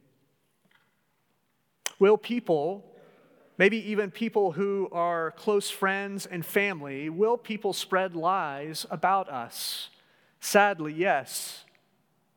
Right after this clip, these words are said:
Is fear real? It is real. What does your heart say? "Seek your face.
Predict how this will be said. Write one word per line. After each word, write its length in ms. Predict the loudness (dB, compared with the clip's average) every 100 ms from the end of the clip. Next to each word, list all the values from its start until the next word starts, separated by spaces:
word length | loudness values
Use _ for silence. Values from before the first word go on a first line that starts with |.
| _ _ _ _ _ _ _ _ _ _
Is 200 | 0 0
fear 600 | -2 0 2 2 0 -4 -8
real? 460 | -2 0 0 -2 -8 -20 _ _ _ _ _ _ _ _ _ _ _ _ -16 -16 -18 -14 -6
It 140 | -2
is 220 | -2 -2
real. 260 | -8 -8 -10 _ _ _ _ _ _ _ _ _ _ _ _ _ _ _ _ _ _ _ _ 2
What 100 | 2
does 160 | 2
your 140 | -4 -2
heart 320 | 0 0 -2
say? 360 | -6 -6 -6 -12 _ _ _ _ _ _ _ _ _ _ _ _ _ _ _ _ _ _ _ _ _ _ _ _ _ _ _ _ -12
"Seek 300 | -8 -8 -8
your 80 |
face. 560 | -12 -12 -12 -14 -14 -16